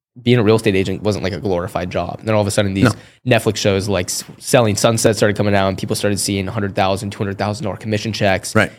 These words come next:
Speaker 1: And they realized, like, "Oh shoot, there's actually a lot of potential in this industry."
Speaker 2: Yeah.
Speaker 1: And then all of a sudden, like, all these people flooded in the industry. And then it's, I think, just the mass number of now competition
Speaker 2: Mm-hmm.
Speaker 1: has been good for the industry, making it evolve and becoming more and more professional.
Speaker 2: Right.
Speaker 1: And people are realizing, like, "Oh shoot,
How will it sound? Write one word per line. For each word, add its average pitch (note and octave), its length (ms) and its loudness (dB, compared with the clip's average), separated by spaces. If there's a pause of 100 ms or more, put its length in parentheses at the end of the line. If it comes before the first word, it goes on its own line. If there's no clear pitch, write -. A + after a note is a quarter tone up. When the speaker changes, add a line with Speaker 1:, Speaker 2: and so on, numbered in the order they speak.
Speaker 1:
And A#2 100 -4
they G#2+ 60 6
realized, G#2+ 220 4
like, - 120 -4
"Oh G2+ 80 2
shoot, F#2 200 -4
there's F#2+ 120 -6
actually A2 240 0
a G2+ 40 0
lot F2+ 160 -2
of G2+ 40 -6
potential G2 400 -6
in A2+ 60 -2
this B2 140 -4
industry." C#3+ 420 0
Speaker 2:
Yeah. E3 140 4 (240)
Speaker 1:
And C3+ 80 6
then - 40 6
all B2 80 8
of A#2 60 4
a A2 40 -2
sudden, B2 200 2
like, G2 160 0 (180)
all D#3+ 200 8
these C#3+ 120 2
people B2+ 220 2
flooded A2 240 0
in G2 100 -6
the F#2+ 60 -4
industry. F#2 400 -4
And F#2+ 140 -4
then G2+ 100 -2
it's, G2 240 -6 (240)
I A2+ 80 0
think, A2+ 380 0 (160)
just - 240 -6
the A#2 80 0
mass A2 420 0
number A2 240 2
of G2 160 0
now A2 220 2
competition G#2 800 -4
Speaker 2:
Mm-hmm. F3 300 6 (100)
Speaker 1:
has G#2+ 560 2 (340)
been C3+ 160 4
good E3 160 4
for - 100 -4
the A#2+ 60 0
industry, G2+ 300 0
making A#2 320 2
it A2 80 -2
evolve F#2+ 380 4
and F#2 60 -6
becoming G#2 420 -2
more F#2 180 -4
and F2+ 80 -6
more E2+ 120 -6
professional. - 640 -8
Speaker 2:
Right. A2+ 160 4
Speaker 1:
And F#2+ 280 -2
people A#2+ 220 2
are F#2 40 0
realizing, G2+ 360 2
like, D2 120 -8
"Oh F#2 100 -4
shoot, - 260 -8